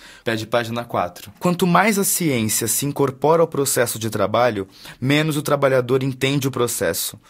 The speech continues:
Quanto mais a máquina se torna um produto intelectual sofisticado,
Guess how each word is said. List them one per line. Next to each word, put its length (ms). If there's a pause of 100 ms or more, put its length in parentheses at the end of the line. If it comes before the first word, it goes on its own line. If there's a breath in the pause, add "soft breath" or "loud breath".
(300 loud breath)
Quanto 240
mais 280
a 80
máquina 460
se 140
torna 280
um 40
produto 360
intelectual 560
sofisticado, 880